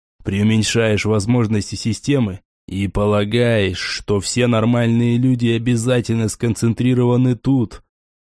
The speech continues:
а остальное общество — это полный отстой,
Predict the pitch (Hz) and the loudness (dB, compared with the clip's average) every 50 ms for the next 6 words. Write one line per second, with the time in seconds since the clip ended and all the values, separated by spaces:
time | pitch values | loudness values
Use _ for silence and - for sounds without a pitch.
0 | - - 90 90 95 98 101 107 104 - - - 110 110 113 117 120 127 127 127 | -10 -6 -4 -2 -2 0 0 0 0 -2 0 0 0 2 2 2 2 2 2 2
1 | 123 117 113 113 113 127 127 123 117 - - 107 92 - - - 87 - - 95 | 2 2 2 2 2 2 2 0 -2 -4 -6 -6 -6 -6 -8 -8 -8 -6 -6 -6
2 | 98 - - 107 92 - 117 120 120 120 120 123 120 120 120 117 - - - - | -6 -4 -4 -4 -2 0 0 2 2 2 2 2 0 0 0 -2 -4 -6 -4 -2
3 | 135 135 120 107 92 87 - | 0 2 2 2 0 -2 -6